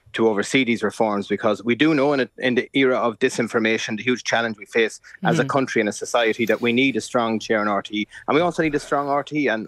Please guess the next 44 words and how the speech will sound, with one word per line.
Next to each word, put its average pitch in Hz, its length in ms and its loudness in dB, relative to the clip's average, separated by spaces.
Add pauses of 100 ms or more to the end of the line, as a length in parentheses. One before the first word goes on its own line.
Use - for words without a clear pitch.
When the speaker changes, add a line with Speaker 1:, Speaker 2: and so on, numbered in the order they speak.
(100)
Speaker 1:
wider 127 280 0
public 110 260 -6
service 107 280 -2
broadcasting. 117 500 -4
Speaker 2:
And 247 80 2
do, 254 140 2
does 247 200 -2
the 254 60 -4
government 269 380 2
think 240 180 0
that 208 140 -2 (260)
R 214 140 0
T 214 180 -2
E 202 220 0
didn't 214 320 2
have 226 180 0
a 185 60 -4
strong 143 400 -2
chair 127 480 -4
last 160 340 -2
week? 156 320 -6 (1500)
Speaker 1:
Well, 185 120 4
I 180 60 4
think 214 300 2
obviously 151 500 2
issues 117 340 2
did 120 280 0
come 120 220 0
to 117 100 -2
light, 110 320 2
uh, 101 400 0
over 120 240 4
the 101 80 -2
last 107 320 0
week, 107 180 4
and 123 140 4
there 170 80 0
was 196 180 2
issues 143 260 2
before 120 360 2
that 107 180 0
in 98 80 0
terms 107 420 0
of 104 220 2